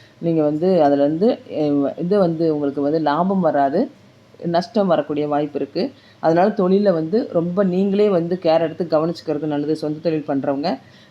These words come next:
வேலையில இருக்கவங்களும் உங்களோட வேலையை வந்து உங்களோட ஃப்ரெண்டு செய்வாருன்ற மாதிரி நீங்க எந்த ஒரு சின்ன, ஒரு சின்ன ஒர்க்கும் ப்ராஜெக்ட் பண்ணும்போது அந்த உங்களோட ஃப்ரெண்டை நம்பி கொடுக்காம நீங்களே அதுல முழு கவனம் செலுத்தி செய்யறது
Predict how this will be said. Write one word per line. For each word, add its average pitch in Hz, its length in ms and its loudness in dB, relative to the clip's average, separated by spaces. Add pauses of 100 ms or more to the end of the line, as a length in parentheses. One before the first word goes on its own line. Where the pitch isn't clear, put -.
வேலையில 214 360 4
இருக்கவங்களும் 175 600 0
உங்களோட 170 260 2
வேலையை 185 340 4
வந்து 180 300 2
உங்களோட 160 180 0
ஃப்ரெண்டு 160 360 -2
செய்வாருன்ற 170 580 2
மாதிரி 185 260 2
நீங்க 160 180 0
எந்த 151 220 0
ஒரு 156 220 2
சின்ன, 165 280 -2
ஒரு 160 120 2
சின்ன 151 220 -2
ஒர்க்கும் 151 420 0
ப்ராஜெக்ட் 165 380 0
பண்ணும்போது 151 500 -2 (340)
அந்த 156 260 2
உங்களோட 143 400 2
ஃப்ரெண்டை 175 240 0
நம்பி 175 320 0
கொடுக்காம 175 540 0
நீங்களே 190 540 2
அதுல 156 240 2
முழு 156 240 -2
கவனம் 160 320 0
செலுத்தி 160 320 -4
செய்யறது 151 600 -2